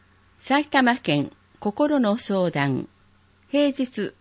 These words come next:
九時から十七時。電話、零四八七二三の一四四七。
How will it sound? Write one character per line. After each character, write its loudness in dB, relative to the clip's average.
九 -4
時 -6
か 2
ら 2
十 -2
七 0
時。 -14
電 -2
話、 2
零 2
四 2
八 -4
七 2
二 2
三 0
の -2
一 -4
四 0
四 0
七。 -2